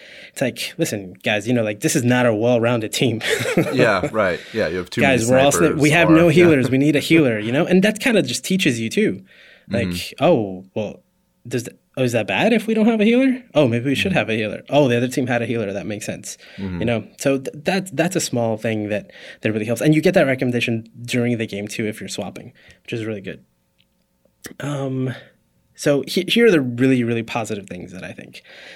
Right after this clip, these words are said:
Speaker 1: So the play of the game, I think, is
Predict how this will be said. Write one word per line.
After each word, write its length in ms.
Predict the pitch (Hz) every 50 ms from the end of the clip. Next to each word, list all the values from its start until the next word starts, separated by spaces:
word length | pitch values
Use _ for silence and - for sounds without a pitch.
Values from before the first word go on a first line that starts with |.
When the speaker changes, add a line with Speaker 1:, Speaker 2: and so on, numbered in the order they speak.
| -
Speaker 1:
So 320 | - - - 131 127 - - - _ -
the 180 | - 127 127 120
play 300 | - - 190 196 196 202
of 100 | 190 170
the 100 | 143 131
game, 480 | 117 127 127 117 113 110 107 104 104 -
I 140 | - 113 117
think, 500 | 113 - 117 113 110 110 - - - - -
is 600 | - 127 120 113 110 107 101 98 98 - -